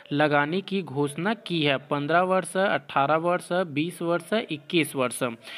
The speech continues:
करेक्ट हमारा आंसर आता है दोस्तों, अठारह वर्ष। पॉइंट of view के हिसाब से समझते हैं।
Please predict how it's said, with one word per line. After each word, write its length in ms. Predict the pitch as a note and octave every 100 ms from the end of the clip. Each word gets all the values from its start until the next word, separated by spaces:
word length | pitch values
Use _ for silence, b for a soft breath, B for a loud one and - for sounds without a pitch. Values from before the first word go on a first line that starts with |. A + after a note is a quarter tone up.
| B B -
करेक्ट 320 | E3 E3+ F#3
हमारा 280 | F#3 F3+ F3
आंसर 360 | E3 D3 E3+
आता 240 | E3 E3 D#3+
है 140 | E3
दोस्तों, 400 | E3 D#3 - G#3+
अठारह 640 | - - - C#3+ D3 F3+
वर्ष। 480 | G#3 C3 D3 C#3 -
पॉइंट 420 | C3+ B2+ D3+ D#3+ D#3+
of 180 | F3+
view 200 | F3+ D3 D3+
के 60 | D#3+
हिसाब 340 | D#3+ D#3+ D#3
से 180 | - D#3+
समझते 540 | D#3+ D#3 D3 - E3+
हैं। 240 | E3+ A3+